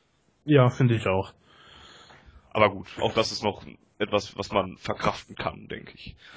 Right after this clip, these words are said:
Speaker 2: Ansonsten, als Fazit zu den Usos, hast du gerade schon gesagt, ich wür-, ich würd mich dem anschließen,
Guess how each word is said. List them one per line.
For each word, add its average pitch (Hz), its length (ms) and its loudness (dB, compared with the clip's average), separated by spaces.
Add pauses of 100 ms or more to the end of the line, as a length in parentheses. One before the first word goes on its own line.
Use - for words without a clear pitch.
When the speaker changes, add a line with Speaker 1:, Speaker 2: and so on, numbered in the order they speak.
(1000)
Speaker 2:
Ansonsten, 123 580 0 (840)
als 110 220 4
Fazit - 600 -4
zu - 120 -6
den 117 120 -2
Usos, 120 680 -2
hast 110 300 -4
du 127 80 -2
gerade 113 240 10
schon 110 220 0
gesagt, 104 400 4
ich - 140 -12
wür-, 107 180 -2
ich 107 120 -6
würd 113 120 4
mich 113 120 0
dem 101 140 6
anschließen, 107 480 2